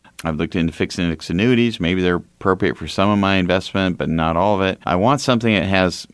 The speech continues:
potentially good yield and, you know, that I think is a good investment." You can just buy into this real estate, not be the landlord, and hold it that way too. You do not have to put cash. Uh, understand that the investment in the D S T is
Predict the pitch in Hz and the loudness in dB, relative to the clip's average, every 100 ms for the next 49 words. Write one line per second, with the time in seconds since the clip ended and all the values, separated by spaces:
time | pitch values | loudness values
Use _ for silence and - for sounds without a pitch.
0 | - - - 117 110 104 87 87 82 107 | -14 -10 -2 -2 0 0 0 0 2 2
1 | 123 117 110 - - 80 78 73 - - | 4 2 0 -4 -4 -2 0 -2 -6 -6
2 | 87 82 82 87 78 82 92 90 85 82 | -4 -2 0 2 0 0 -2 -2 -2 0
3 | 87 78 113 131 - 120 104 _ 127 160 | 0 2 0 0 -2 -2 -2 _ -2 0
4 | - 151 127 - 95 120 123 92 98 90 | 2 0 0 0 2 2 2 0 0 -2
5 | 82 78 82 107 113 - 76 80 101 - | -2 -4 -2 0 -2 -2 0 0 -2 -6
6 | 78 80 78 101 92 85 90 113 80 76 | -4 -2 -2 -2 0 2 2 2 2 0
7 | 80 80 80 82 85 90 - - 85 82 | 0 -2 -2 -2 0 -2 -2 -4 0 0
8 | 90 87 82 107 71 78 87 85 95 98 | 2 0 0 -2 -2 -2 -2 -2 0 2
9 | 98 87 - - - 98 92 73 78 - | 0 -2 -4 -10 -6 -2 0 0 -4 -10
10 | - 82 85 87 - 90 87 110 85 78 | -8 -2 0 0 -2 0 2 2 2 0
11 | - - 82 82 82 87 - 76 85 85 | -4 -4 -2 0 0 -2 -2 -2 -2 -2
12 | 80 76 87 - 85 85 90 | -2 -2 -2 -4 -2 -2 -2